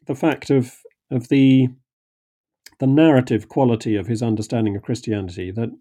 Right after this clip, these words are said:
it's not just about getting your ideas in order. It's not just about intellectual assent to a doctrinal system.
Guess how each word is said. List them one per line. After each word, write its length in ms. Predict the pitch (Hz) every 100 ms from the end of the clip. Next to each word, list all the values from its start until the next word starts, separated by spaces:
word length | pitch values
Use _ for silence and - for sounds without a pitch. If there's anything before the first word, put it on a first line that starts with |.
| _ -
it's 220 | 117 -
not 240 | 160 -
just 320 | 120 135 123
about 380 | 120 113 107 -
getting 320 | 131 120 113
your 180 | 107 107
ideas 480 | 107 104 123 107 98
in 140 | 95
order. 260 | 92 85 80
It's 200 | 120 123
not 120 | 139
just 220 | 120 117
about 240 | 110 107 -
intellectual 800 | 127 120 120 113 123 - - -
assent 580 | 113 104 - 139 90 -
to 120 | - 107
a 40 |
doctrinal 680 | 107 117 - - 113 92 92
system. 600 | - 135 - 76 87